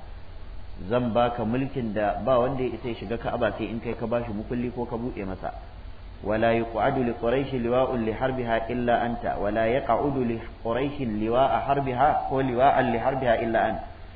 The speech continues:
Kuma ba wanda zai rinka bawa Qurayshawa izinin su yaƙi ko su yi sulhu sai kai. "ولا يشرب رجل بمكة إلا من سقايتك." Ba wanda ya isa ya sha ruwa a Makka sai daga rijiyarka.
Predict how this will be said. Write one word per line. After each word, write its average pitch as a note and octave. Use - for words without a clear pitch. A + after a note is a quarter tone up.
Kuma B2
ba C3
wanda C#3
zai B2+
rinka B2
bawa B2
Qurayshawa B2
izinin A#2+
su A2+
yaƙi A2
ko B2
su A#2
yi G2+
sulhu D3
sai G#2
kai. G2+
"ولا A#2
يشرب C3
رجل C#3
بمكة B2+
إلا B2
من C3
سقايتك." A2
Ba B2+
wanda B2+
ya A#2
isa -
ya A#2
sha A#2
ruwa A#2+
a G2
Makka B2
sai B2
daga G#2
rijiyarka. G2